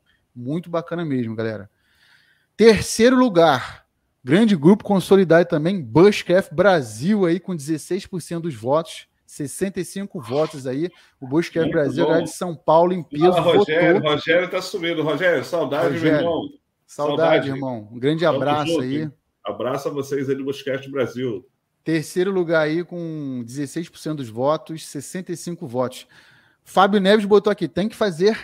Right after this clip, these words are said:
Speaker 1: capa com os campeões. <laughs> É isso aí, Fábio
Speaker 2: Aí,
Speaker 1: Neves.
Speaker 2: ó, é.
Speaker 1: Tem uma, vai ter uma página da revista, que é a que a gente tá botando aqui, dedicada
Speaker 2: Daqui a pouco
Speaker 1: ao
Speaker 2: vai
Speaker 1: prêmio,
Speaker 2: sair.
Speaker 1: ao prêmio Guerreiros, e a galera pode pegar esse prêmio com a gente lá no N G B.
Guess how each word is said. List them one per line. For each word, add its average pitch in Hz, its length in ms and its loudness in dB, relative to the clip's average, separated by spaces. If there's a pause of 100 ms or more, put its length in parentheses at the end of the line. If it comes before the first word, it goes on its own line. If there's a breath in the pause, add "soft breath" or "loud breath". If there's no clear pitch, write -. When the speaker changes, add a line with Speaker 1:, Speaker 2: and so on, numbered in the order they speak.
(240)
Speaker 1:
capa 202 280 0
com 202 140 -6
os 202 140 -4
campeões. 156 800 -2
<laughs> 127 40 0
É 143 120 4
isso 156 180 -2
aí, 180 200 4
Fábio 120 300 -2
Speaker 2:
Aí, 110 220 2
Speaker 1:
Neves. 127 220 2
Speaker 2:
ó, 90 300 -4
é. 107 300 0
Speaker 1:
Tem 180 160 8
uma, 233 180 -2 (240)
vai 165 220 4
ter 196 140 2
uma 233 160 2
página 214 400 4
da 220 100 2
revista, 208 480 0
que 170 80 -6
é 170 40 -2
a - 20 -10
que 180 80 -4
a - 20 -4
gente 180 120 -10
tá 185 100 -2
botando 170 400 -4
aqui, 196 360 -6
dedicada 175 720 0
Speaker 2:
Daqui - 200 -2
a 170 60 -8
pouco 185 140 -2
Speaker 1:
ao 202 40 -4
Speaker 2:
vai 147 160 -2
Speaker 1:
prêmio, 135 340 0
Speaker 2:
sair. - 220 -6 (120)
Speaker 1:
ao 156 140 -10
prêmio 185 320 -8
Guerreiros, 175 580 -6
e 190 40 -6
a 180 60 -4
galera 175 260 -4
pode 170 260 -10 (140)
pegar 160 240 -8
esse 165 140 -14
prêmio 165 180 -12
com 151 60 -8
a - 20 -10
gente 143 240 -12
lá 143 140 -8
no 170 80 -14
N 170 80 -12
G 170 120 -8
B. 120 260 -12